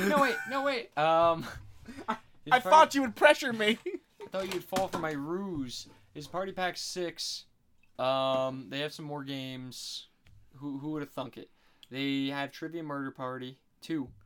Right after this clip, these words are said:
Speaker 2: Okay.
Speaker 1: I'm not really a big fan of that
Speaker 2: I'm not
Speaker 1: game.
Speaker 2: a fan of Trivia Murder Party.
Speaker 1: I don't like it. I don't like the whole distorted voice going,
Speaker 2: First time I played it was on a
Speaker 1: "Ooh."
Speaker 2: line at pax.
Speaker 1: Right. How was that?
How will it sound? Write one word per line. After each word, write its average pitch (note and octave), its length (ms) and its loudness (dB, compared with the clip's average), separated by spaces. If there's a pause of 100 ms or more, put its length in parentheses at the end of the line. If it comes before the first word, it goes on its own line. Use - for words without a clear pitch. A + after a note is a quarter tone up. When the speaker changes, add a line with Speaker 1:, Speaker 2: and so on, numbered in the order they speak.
(220)
Speaker 2:
Okay. D3 200 -2 (260)
Speaker 1:
I'm - 160 -2
not F#4 160 -4
really G4 220 -6
a - 20 -4
big E4+ 160 -6
fan C4 200 -6
of A#3 60 -6
that D#3+ 80 -2
Speaker 2:
I'm E3 60 2
not F3+ 140 6
Speaker 1:
game. F3+ 60 -2
Speaker 2:
a - 20 -4
fan F3+ 180 0
of E3 80 -4
Trivia D3+ 240 -4
Murder B2 220 -2
Party. A#2+ 340 -6
Speaker 1:
I A3+ 60 -6
don't E4 160 -4
like D4+ 200 -4
it. B2+ 160 -6
I C#3+ 80 -2
don't A3 140 -8
like A#3+ 160 -6
the A3 80 -8
whole A3 140 -4
distorted F#3+ 480 -8
voice F3+ 380 -4
going, E3 180 -2
Speaker 2:
First E3 160 2
time F3+ 160 4
I E3+ 40 2
played E3 280 0
it C#3+ 80 -2
was C#3+ 80 -2
on C#3+ 100 0
a C#3 80 0
Speaker 1:
"Ooh." C3 80 -2
Speaker 2:
line C3 520 -4 (280)
at A#2+ 100 -12
pax. - 480 -8 (580)
Speaker 1:
Right. F3 1400 -6 (400)
How C#3 180 -6
was F3 200 -8
that? C3 240 -6